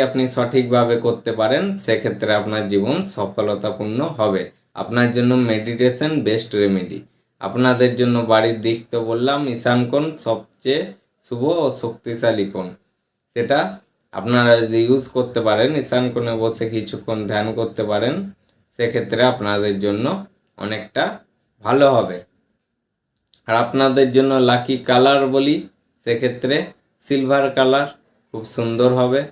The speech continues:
আর লাকি ডেট তো সাত, ষোলো, পঁচিশ এই তারিখগুলোই কিন্তু আপনার জন্য সব থেকে শুভ হবে।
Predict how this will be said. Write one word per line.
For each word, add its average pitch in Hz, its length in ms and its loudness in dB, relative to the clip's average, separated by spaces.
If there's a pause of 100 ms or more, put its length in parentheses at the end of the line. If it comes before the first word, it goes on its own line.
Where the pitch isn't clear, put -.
(400)
আর 101 100 -2 (100)
লাকি 110 260 2 (100)
ডেট 147 200 6 (280)
তো 123 80 -6 (160)
সাত, 117 240 2 (120)
ষোলো, 120 320 2 (100)
পঁচিশ 127 360 -2 (500)
এই 101 120 -2 (100)
তারিখগুলোই 110 640 2
কিন্তু 101 240 -4 (120)
আপনার 98 280 -2 (100)
জন্য 98 200 0 (640)
সব 104 140 -4 (160)
থেকে 113 240 0 (280)
শুভ 131 200 2 (220)
হবে। - 220 0